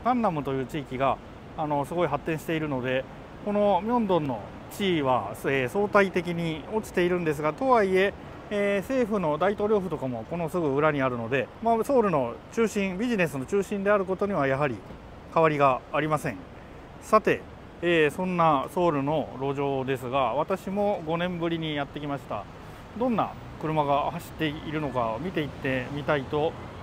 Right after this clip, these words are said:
思いますが、もうここまで今数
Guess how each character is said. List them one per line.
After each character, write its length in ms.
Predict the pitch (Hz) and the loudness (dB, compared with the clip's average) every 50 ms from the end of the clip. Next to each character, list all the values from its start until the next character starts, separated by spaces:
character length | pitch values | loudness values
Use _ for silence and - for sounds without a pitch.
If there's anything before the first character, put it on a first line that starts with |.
| - - - - - - - | -14 -14 -14 -14 -14 -10 -8
思 200 | 170 151 160 160 | -4 -2 -2 0
い 20 | |
ま 120 | 156 156 147 | 0 -2 -2
す 100 | - 131 | 0 2
が、 220 | 135 143 131 104 - - - - - - - - 202 | 4 4 4 4 0 -6 -12 -14 -14 -12 -8 -2 2
も 240 | 254 262 226 165 120 | 4 6 6 4 2
う 40 | - - | 0 -4
こ 80 | 180 | -4
こ 140 | 190 226 254 | 0 2 4
ま 140 | 262 269 254 | 6 6 6
で 260 | 226 185 156 131 98 - - - - - - - - - - - - - - - - - - - - - - - - - - | 8 6 6 4 2 -4 -10 -12 -12 -14 -14 -14 -14 -14 -14 -14 -12 -12 -12 -12 -12 -12 -12 -10 -10 -10 -10 -10 -10 -6 -2
今 340 | 220 233 226 190 160 110 98 - - - - - - - - - - - - - - - - | 2 6 6 6 6 6 2 -2 -10 -14 -14 -14 -14 -14 -14 -14 -14 -14 -14 -14 -14 -14 -4
数 60 | - | -2